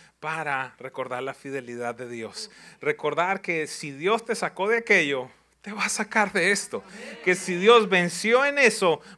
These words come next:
va a vencer en esto. Que si Dios conquistó aquello, esto también lo va a conquistar. Y, y quiero hablarte por un momento, eh, y, y si quiere usted lo puede, s-, y más que si quiere, debería hacerlo,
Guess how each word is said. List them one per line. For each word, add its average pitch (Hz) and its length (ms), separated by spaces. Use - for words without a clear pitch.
va 226 100
a - 20
vencer 233 540
en 208 120
esto. 202 320
Que 170 120
si 196 120
Dios 214 300
conquistó 208 580
aquello, 208 640
esto 226 440
también 190 580
lo 156 180
va 190 340
a 151 120
conquistar. 220 760
Y, 196 220
y 185 40
quiero 233 260
hablarte 262 380
por 190 160
un 196 100
momento, 175 600
eh, 147 340
y, 151 300
y 156 40
si 170 120
quiere 185 220
usted 208 180
lo 196 140
puede, 196 440
s-, - 560
y 135 280
más 147 400
que 131 260
si 117 220
quiere, 143 440
debería 143 400
hacerlo, 135 460